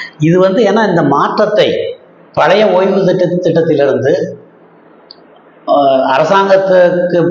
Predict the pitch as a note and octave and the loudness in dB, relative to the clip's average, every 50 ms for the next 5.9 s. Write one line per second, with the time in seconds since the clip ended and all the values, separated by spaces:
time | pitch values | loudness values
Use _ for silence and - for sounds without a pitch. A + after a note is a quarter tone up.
0 | E3 - - - - - - - - - - - _ - - - - - F3 F#3+ | -2 -4 -4 -6 -8 -10 -14 -20 -20 -20 -20 -20 _ -18 -10 -6 -2 0 0 0
1 | G3 G3+ G#3+ A3 G3+ E3 D#3+ F3 - - F#3+ F3 D3+ C#3+ D3+ E3 F3+ F3+ F#3+ F#3+ | 2 0 0 0 0 0 -2 0 0 0 0 2 2 2 2 2 2 2 0 -2
2 | F3+ E3 F3 F3 F3 D#3+ C3+ - E3+ F3 E3+ E3+ D#3+ D#3 D#3 E3+ D#3+ D#3 C#3+ D3 | -2 -2 -2 0 0 0 0 2 2 2 2 2 0 0 0 0 0 0 0 -2
3 | C#3+ C#3+ D3 D3 C#3 C#3+ D3 C#3+ C3+ B2+ B2+ B2 B2 A#2+ B2+ B2 A2 G#2+ A2+ B2 | -2 -2 -2 -2 0 0 0 0 0 0 0 -2 -2 0 0 0 0 0 0 -2
4 | D3+ A3 - - - - _ _ _ _ - _ _ _ - D#3 F3+ F#3+ - G#3+ | -2 -4 -6 -10 -14 -18 _ _ _ _ -20 _ _ _ -2 0 0 2 2 2
5 | G#3 G3+ G3+ G3 G3 F#3 E3+ E3 E3+ E3 F3 E3 D#3+ D#3 D3+ D3+ D3 | 2 2 2 2 2 0 0 0 0 0 0 0 0 0 0 0 2